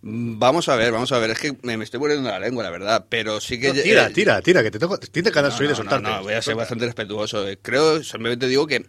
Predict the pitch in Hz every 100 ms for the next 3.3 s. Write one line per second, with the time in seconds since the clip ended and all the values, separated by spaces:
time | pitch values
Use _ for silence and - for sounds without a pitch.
0 | - 107 101 95 92 - - _ - -
1 | 110 107 123 120 123 131 120 113 127 117
2 | 107 110 110 - _ _ _ _ - 101
3 | 85 90 101